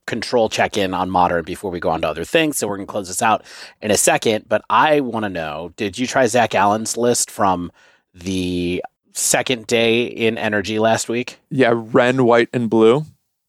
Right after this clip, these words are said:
Speaker 1: Yes.
Speaker 2: Uh, I have not tried it yet. That's, that's gonna be the next one I give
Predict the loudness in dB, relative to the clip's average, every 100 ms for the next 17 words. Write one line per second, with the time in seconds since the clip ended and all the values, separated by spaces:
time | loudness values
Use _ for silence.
0 | _ _ _ -4 0 4 4 2 0 2
1 | 2 0 0 0 2 2 4 2 0 0
2 | 2 2 -2 -2 2 0 0 -8 -4 -2
3 | -2 -2 0 0 -2 -2 -2 0 -2 -4
4 | -4 -2 -2